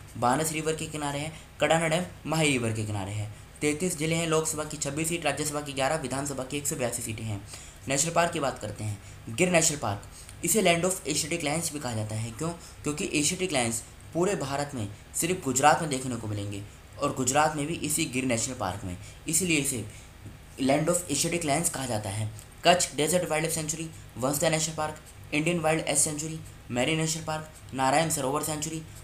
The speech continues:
बारदा हिल्स वाइल्डलाइफ सेंचुरी, नाल सरोवर बर्ड सेंचुरी, भावनगर ब्लैक बक नेशनल पार्क। तो ये तो बात करी हमने गुजरात के बारे में।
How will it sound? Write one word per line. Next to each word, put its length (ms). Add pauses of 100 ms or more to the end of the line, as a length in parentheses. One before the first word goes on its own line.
बारदा 360
हिल्स 220
वाइल्डलाइफ 260
सेंचुरी, 300 (280)
नाल 220
सरोवर 360
बर्ड 160
सेंचुरी, 380 (280)
भावनगर 540
ब्लैक 240
बक 140
नेशनल 280
पार्क। 220 (320)
तो 60
ये 100
तो 100
बात 260
करी 120
हमने 200
गुजरात 420
के 60
बारे 220
में। 120